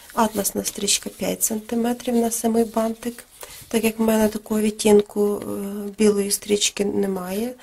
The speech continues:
молочної точніше, я брала п'ятисантиметрову стрічку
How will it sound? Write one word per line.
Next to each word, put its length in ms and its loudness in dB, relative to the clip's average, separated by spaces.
молочної 560 0
точніше, 640 0
я 180 2
брала 400 -2
п'ятисантиметрову 1000 -2
стрічку 540 -4